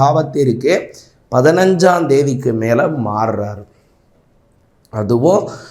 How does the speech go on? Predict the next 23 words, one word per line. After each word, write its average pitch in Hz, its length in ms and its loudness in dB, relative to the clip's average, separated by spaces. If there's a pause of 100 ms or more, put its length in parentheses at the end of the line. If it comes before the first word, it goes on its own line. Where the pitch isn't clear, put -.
(120)
உங்களுக்கு 139 600 2
நல்ல 131 360 4
உயர்வு 123 400 2
தான். 120 400 -6 (260)
குறிப்பாக 131 840 0
வேலை 160 360 4
செய்கிறவங்க, 110 640 -4 (200)
உத்தியோகிகளுக்கு 131 920 0
பார்த்தீங்க 110 440 -4
அப்படின்னா 104 680 -2 (440)
நல்ல 147 320 2
சம்பள 160 560 2
உயர்வு 127 380 0
கிடைக்கும். 104 640 -8 (120)
இல்ல, 139 180 0
வேலையே 147 420 2
செய்யலைன்னு 170 640 2
இருந்தாலும் 120 480 -2
கூட 110 360 -6 (240)
ஒரு 120 240 0
உத்தியோகம், 139 680 0
நல்ல 156 360 4
மனதிற்கு 160 760 0